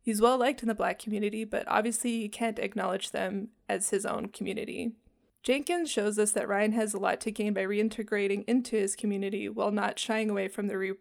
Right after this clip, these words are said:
repercussions of doing so. While I've used two examples of charming facades, I think other charming rakes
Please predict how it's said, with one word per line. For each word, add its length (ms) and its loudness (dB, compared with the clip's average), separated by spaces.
repercussions 800 -2
of 140 -8
doing 340 -4
so. 360 -2
While 140 6
I've 140 6
used 340 2
two 140 0
examples 500 2
of 80 -10
charming 300 0
facades, 520 0
I 60 2
think 240 0
other 200 4
charming 360 -2
rakes 320 -2